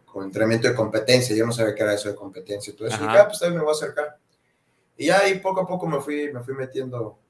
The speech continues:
Speaker 1: este, pues, a conocer más lo, los movimientos, la complejidad y todo lo demás. Sí traía un background de que cuando, cuando jugaba fútbol, pero
Speaker 2: Sí,
Speaker 1: pues
Speaker 2: sí.
Speaker 1: prácticamente el, el,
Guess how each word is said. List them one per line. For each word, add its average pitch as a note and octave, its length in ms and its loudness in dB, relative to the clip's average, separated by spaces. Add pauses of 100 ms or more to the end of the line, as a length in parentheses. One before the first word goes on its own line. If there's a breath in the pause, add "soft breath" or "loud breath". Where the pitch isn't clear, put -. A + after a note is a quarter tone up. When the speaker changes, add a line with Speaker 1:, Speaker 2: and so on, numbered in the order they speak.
(180)
Speaker 1:
este, - 320 -18
pues, - 240 -18
a G#2 80 -8
conocer G#2 380 -6
más A#2 300 -2
lo, G2+ 120 -18
los G2 160 -14
movimientos, G2+ 760 -6
la G2 100 -12
complejidad G2 760 -10
y F#2 80 -12
todo G2 200 -16
lo F#2+ 80 -6
demás. F#2+ 420 -12 (340 loud breath)
Sí - 240 2
traía C#3 280 12
un B2+ 140 4
background A#2+ 580 6
de G2 180 -4
que G2 120 -10
cuando, G#2 340 -10
cuando G#2+ 220 -6
jugaba A#2 220 -2
fútbol, D3+ 440 -4 (500)
pero G#2+ 240 -6
Speaker 2:
Sí, - 20 -10
Speaker 1:
pues A#2+ 120 -4
Speaker 2:
sí. - 20 -8
Speaker 1:
prácticamente A#2+ 680 -4
el, G2 580 -8
el, F#2+ 240 -16